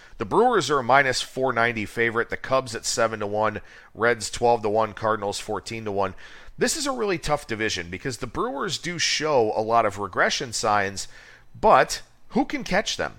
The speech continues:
I mean, I don't think the Cubs are a very good team. They've got some important position player, impending free agents coming up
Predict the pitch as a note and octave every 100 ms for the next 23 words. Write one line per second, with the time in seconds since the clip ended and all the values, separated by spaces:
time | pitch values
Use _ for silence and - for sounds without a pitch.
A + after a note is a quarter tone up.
0 | - - B2 A#2+ A#3+ C4 A3 - - C#3
1 | C3+ C3 A2+ A#2+ A2+ G#2 G2+ E2+ A#2 A2
2 | G#2 - - A2+ A#2+ C#3+ - C3+ A2 B2+
3 | D#3+ D#3 A#2 A#2 C3+ - A#2+ B2+ C3 B2
4 | G#2+ G2+ B2 C3+ A#2 - A#2+ G#2+ C3 B2
5 | A2 - G#2 G2+ G2+ G2